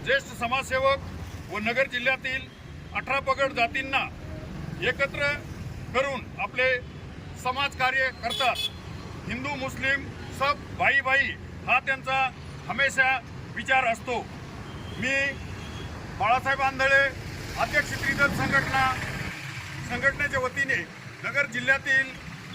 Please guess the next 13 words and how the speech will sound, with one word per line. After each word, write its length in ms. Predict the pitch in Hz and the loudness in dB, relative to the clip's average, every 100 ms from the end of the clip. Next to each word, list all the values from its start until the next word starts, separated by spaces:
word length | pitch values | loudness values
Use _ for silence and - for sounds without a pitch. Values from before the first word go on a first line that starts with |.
| - - | -12 -10
पूर्ण 180 | 254 285 | -8 -4
आजी 480 | 294 254 220 226 269 | -2 -2 -2 0 0
माजी 240 | 277 277 269 | 0 0 0
सैनिकाच्या 640 | 247 247 269 269 262 269 262 262 | 0 0 2 2 2 2 0 -4
वतीने, 440 | 226 269 254 170 - - - - - 175 | -2 0 0 0 -4 -12 -14 -14 -4 -2
आजी 200 | 226 262 | 0 2
माजी 400 | 269 269 277 277 - - - - - | 2 4 4 2 -2 -6 -6 -4 -2
पोलीस 220 | 269 285 277 | -2 0 0
संघटनेच्या 720 | - 262 302 - 277 269 277 | 0 4 4 4 4 4 4
वतीने 720 | 262 254 277 269 226 - - - - - - - - - - | 4 4 6 6 6 4 4 4 4 4 2 0 0 -2 0
त्यांच्या 480 | 214 254 269 269 277 262 - - - | 0 2 6 6 6 2 -4 -6 -2
दीर्घ 240 | 220 269 | 0 4
आयुष्यासाठी 840 | 285 285 269 277 269 262 269 262 | 6 4 2 -2 0 0 0 -2